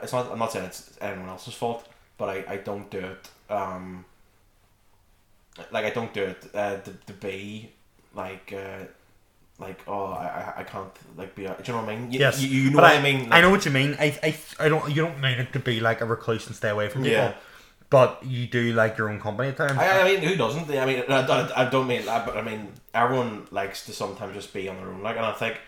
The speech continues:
Speaker 1: I think that's good for people, especially, like, covid's helped people. So that means some people, 'cause I know it, it's been bad for a lot of people, like, uh, including myself, when you can't see your friends. But, like, I think,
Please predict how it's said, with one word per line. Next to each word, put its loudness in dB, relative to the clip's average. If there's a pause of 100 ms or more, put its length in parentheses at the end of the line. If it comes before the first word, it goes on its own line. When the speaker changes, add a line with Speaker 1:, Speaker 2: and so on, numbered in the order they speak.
(280)
Speaker 1:
I -10
think 2
that's 0
good -6
for -10
people, -2
especially, -2
like, -6
covid's -8
helped -2
people. -6
So -6
that 0
means -10
some -6
people, -8
'cause -10
I -8
know -6 (360)
it, -4
it's -8
been -8
bad -4
for -2
a -2
lot -4
of -10
people, -4
like, -6
uh, -6
including -8
myself, -4
when -6
you -6
can't -8
see -10
your -8
friends. -8
But, -6
like, -2 (720)
I -4
think, -2